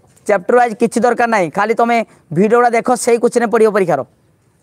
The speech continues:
ହଉ, ଠିକ୍ ଅଛି ଛୁଆମାନେ, ଏଇଟା ଗଲା ପୁନରୁକ୍ତିକ। ତାପରେ ଆପାତିକ, ବିରୁଦ୍ଧ ଜାଣିଗଲ। ଦେଖ, ପୁନରୁକ୍ତିକର ଅଛି, ପୁନରୁକ୍ତିକ ଅଛି ତ ବି-, ବିକଳ୍ପନ ବା ବିଯୋଜନ ଯାହା କହୁଛ, ହେଲା, ନେତିତ। ଆଉ, ଅ, ବିରୁଦ୍ଧ ଅଛି ସେଇଟା,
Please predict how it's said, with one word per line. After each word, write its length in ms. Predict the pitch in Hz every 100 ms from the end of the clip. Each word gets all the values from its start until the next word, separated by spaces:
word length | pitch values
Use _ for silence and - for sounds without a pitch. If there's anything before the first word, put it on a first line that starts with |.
| _ _ - _ _ _ _ _ _ _ _ -
ହଉ, 120 | 156
ଠିକ୍ 200 | 156 226
ଅଛି 200 | 240 247 247 233 _
ଛୁଆମାନେ, 300 | 226 226 233 240 _ _ _
ଏଇଟା 160 | - 226
ଗଲା 160 | 226 233
ପୁନରୁକ୍ତିକ। 580 | 226 220 226 226 240 240 240
ତାପରେ 380 | 220 226 240 226 220 _ _
ଆପାତିକ, 400 | - 240 220 226
ବିରୁଦ୍ଧ 320 | 185 220 233 240
ଜାଣିଗଲ। 300 | 233 233 233 233
ଦେଖ, 180 | 226 226 190
ପୁନରୁକ୍ତିକର 720 | - 220 233 233 208 233 240 233
ଅଛି, 220 | 214 247 226 196 - - _ -
ପୁନରୁକ୍ତିକ 500 | 196 220 226 220 240 240
ଅଛି 220 | 233 240
ତ 140 | - 233 233 240
ବି-, 260 | 185 226 - 226
ବିକଳ୍ପନ 520 | 190 262 240 233 233
ବା 120 | 202 220
ବିଯୋଜନ 420 | 202 208 233 233
ଯାହା 140 | 226 233
କହୁଛ, 220 | 220 175
ହେଲା, 220 | 170 208 160 _ _ _ _
ନେତିତ। 340 | 190 226 233 208 170 135 _ _ _ -
ଆଉ, 480 | 185 214 214 202 175 _ _
ଅ, 120 | - 165
ବିରୁଦ୍ଧ 340 | 170 226 233
ଅଛି 280 | 240 233 247
ସେଇଟା, 300 | 214 233 190